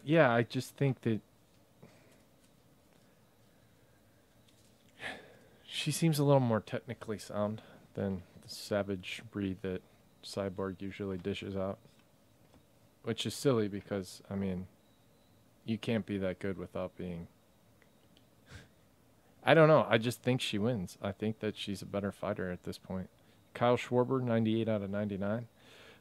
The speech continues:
Buster Posey to two fifty-nine. Mike Soroka to twenty-five. And Cespedes to twenty-seven.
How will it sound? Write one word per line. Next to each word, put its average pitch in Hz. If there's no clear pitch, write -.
Buster 113
Posey 120
to 117
two 123
fifty-nine. 104
Mike 120
Soroka 117
to 117
twenty-five. 110
And 101
Cespedes 95
to -
twenty-seven. 104